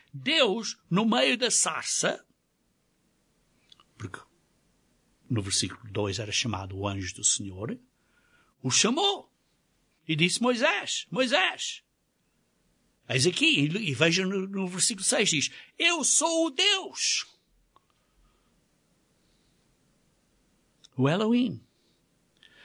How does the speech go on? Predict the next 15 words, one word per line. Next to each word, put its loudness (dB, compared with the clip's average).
de -6
teu 4
pai, -2
o -6
Deus 2
de 2
Abraão, -2
o -6
Deus -4
de -8
Isaac, -4
o -10
Deus -2
de -4
Jacó." -4